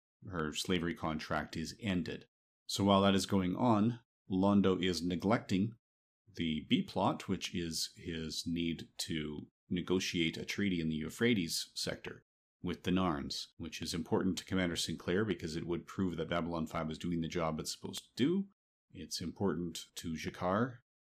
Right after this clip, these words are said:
because that's important to the Narns, 'cause they're directly involved with it. It's also important to their attachés, or their supporters. There's Stephen Furst as Vir Koto, as well as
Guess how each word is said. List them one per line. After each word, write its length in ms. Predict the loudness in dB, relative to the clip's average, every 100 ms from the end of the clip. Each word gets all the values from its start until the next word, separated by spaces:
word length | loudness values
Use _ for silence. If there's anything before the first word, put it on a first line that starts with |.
| _
because 600 | -14 -8 -4 -2 -2 -2 -2
that's 400 | -6 -6 -8 -10 _ _ _ _ -8
important 380 | -6 -4 -4 -2
to 60 |
the 80 | 0
Narns, 440 | 2 2 0 -8 -10 _ _ _ _ -14
'cause 100 | -6
they're 100 | -4
directly 400 | 0 -2 0 -2
involved 360 | 0 2 2
with 140 | 2 2
it. 220 | 0 -2 _ _ _ _
It's 220 | -2 0
also 380 | 2 4 4 2
important 760 | 2 2 2 -2 0 2 0 -2 _ _ -10
to 320 | -2 0 0
their 460 | 0 0 0 -2 -6 _ _ _ _ _ _ -6
attachés, 800 | -4 -2 -2 2 2 2 -4 -4
or 60 |
their 220 | -4 -4
supporters. 580 | -2 -4 -2 0 0 -2
There's 300 | -4 -4 -2
Stephen 320 | -2 -2 -2
Furst 340 | -2 -2 -2 -4
as 120 | -6
Vir 160 | -6 -6
Koto, 500 | -4 -2 -2 -6 -8 _ _ _ _ _
as 380 | -6 -4 -4 -4
well 340 | -2 0 0 0
as 420 | -2 -2 -2 -6